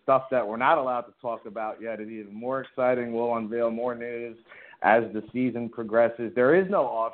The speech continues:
season. In fact, the N F L draft season begins in Addison, Texas, January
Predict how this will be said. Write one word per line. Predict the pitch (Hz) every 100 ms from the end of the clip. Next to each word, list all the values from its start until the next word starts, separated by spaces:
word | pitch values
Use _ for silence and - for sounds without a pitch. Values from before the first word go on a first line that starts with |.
| -
season. | 110 107 113
In | -
fact, | 131 123 123
the | 131
N | 151
F | 135
L | 131
draft | 110 113 135 135 -
season | 110 101 104
begins | 104 101 131 139 101 92 - _ _ _ _ -
in | 107
Addison, | 104 113 113 110 104 -
Texas, | 110 - 107 104 107
January | 117 156 170 160 143